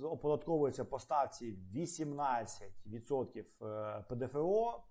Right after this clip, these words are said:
плюс п'ять відсотків військовий збір. Тобто за-, загальна ефективна ставка оподаткування двадцять три відсотки в нас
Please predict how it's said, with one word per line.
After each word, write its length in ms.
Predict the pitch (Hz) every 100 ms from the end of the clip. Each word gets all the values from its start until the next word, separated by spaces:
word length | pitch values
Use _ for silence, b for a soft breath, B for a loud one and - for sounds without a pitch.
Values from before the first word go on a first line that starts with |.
| -
плюс 440 | 127 151 190 185
п'ять 480 | - 107 135 170 -
відсотків 480 | 113 - - - 110
військовий 400 | 104 135 135 123
збір. 240 | 120 - 143
Тобто 200 | 135 117
за-, 200 | 131 - B B
загальна 420 | 117 131 180 160 135
ефективна 500 | - - 165 127 123
ставка 540 | - 196 202 185 - B B -
оподаткування 680 | 127 151 127 131 135 185 143
двадцять 400 | 101 143 151 -
три 200 | 127 135
відсотки 520 | 120 104 143 151 117
в 80 | 95
нас 220 | 117 127